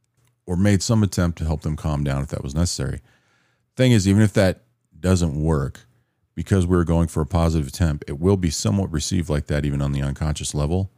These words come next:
And while it may not de-escalate the situation or give you the validation results you're looking for, it'll definitely keep you out of the escalation category of challenge. So the goal should be,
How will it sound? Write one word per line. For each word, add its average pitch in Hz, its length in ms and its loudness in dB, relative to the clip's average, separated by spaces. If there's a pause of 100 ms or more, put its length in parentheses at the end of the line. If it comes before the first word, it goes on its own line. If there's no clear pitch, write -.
(720)
And 85 220 0
while 85 240 2
it 78 60 -2
may 101 200 2
not 87 280 0
de-escalate 98 640 2
the - 60 -8
situation 76 680 -4
or 73 140 -2
give 87 260 2
you 85 100 2
the 73 160 -2
validation 76 480 0
results 71 320 -4
you're 73 100 -6
looking 90 260 0
for, 71 340 -4
it'll 73 180 -2
definitely 92 300 -2
keep 82 240 -4
you 80 80 0
out 76 60 0
of 76 40 -2
the 69 140 -4
escalation 71 600 -6
category 67 500 -6
of 67 100 -8
challenge. 78 520 -2 (640)
So - 160 -4
the 80 100 0
goal 127 300 4
should 76 240 -2
be, 67 260 -6